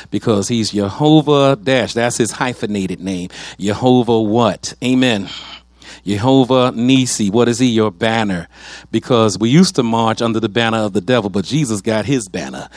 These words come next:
Now Jesus is my what? Jehovah Nisi. Amen. My banner, my God. His banner over me is love. Amen. Thank God. He's gotta be Rapha. He's gotta, amen, heal. Amen. He's, he's gotta be Sikkenu. He's gotta be your righteousness. Amen.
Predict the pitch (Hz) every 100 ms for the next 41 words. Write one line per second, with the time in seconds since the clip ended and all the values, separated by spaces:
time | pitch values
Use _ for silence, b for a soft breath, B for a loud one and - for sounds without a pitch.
0 | B B 110 139 143 131 107 180 131 110
1 | 107 113 110 110 123 92 90 - 139 113
2 | 110 117 131 110 - 92 - 107 120 127
3 | 139 143 147 - _ B B B - 107
4 | 101 110 110 95 78 - 101 110 98 113
5 | 92 127 98 139 151 131 117 101 113 131
6 | 98 87 95 110 98 85 80 - 110 87
7 | 78 101 98 78 B B B - 120 113
8 | - 117 123 131 127 113 139 143 127 107
9 | 139 127 117 107 117 180 - 117 113 123
10 | 107 127 123 117 - B B - 127 123
11 | 110 147 220 117 117 123 139 131 117 131
12 | - B B B 127 - 135 139 131 127
13 | - - - 127 117 123 131 139 139 123
14 | 120 107 135 160 160 117 - 113 113 -
15 | 127 127 120 143 127